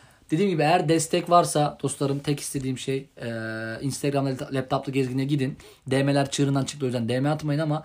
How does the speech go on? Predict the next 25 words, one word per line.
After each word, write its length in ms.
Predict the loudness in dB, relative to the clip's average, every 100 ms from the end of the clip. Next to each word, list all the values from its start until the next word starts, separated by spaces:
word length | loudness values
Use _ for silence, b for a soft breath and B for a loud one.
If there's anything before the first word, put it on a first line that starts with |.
| B B
son 340 | -2 2 2 2
fotoğrafın 380 | -2 4 4 6
altına 360 | 4 4 2
"Podcast'ten 540 | 4 2 2 0 2 4
geldik, 360 | 4 2 0
podcast'te 480 | -2 0 0 0 0
dinliyoruz 420 | 4 4 4 2
abi, 240 | 0 0 2
devam 280 | 4 4
et." 120 | 2 2
yazarsanız, 640 | 4 2 2 -4 -6 -10 B B B -10
e, 40 | -6 -6 -6 -8
e, 140 | -6 4
devam 280 | 8 8 8
ederim. 340 | 6 4 2 -6 2
Eğer 260 | 4 4
ki 180 | 2 0
dinlemiyorsanız 640 | 2 4 2 0 -2 -2
zaten 360 | -2 -4 -4 -4
ya 120 | -4
da 200 | -4 -4
dinlediğim, 500 | -4 -4 -4 -4 -6 -10 B B B
söylediğim 360 | -10 -6 -4 -4
şeyleri, 400 | -4 -4 -2 -4 b b b -10
e, 580 | -8 -6 -6 -6 -10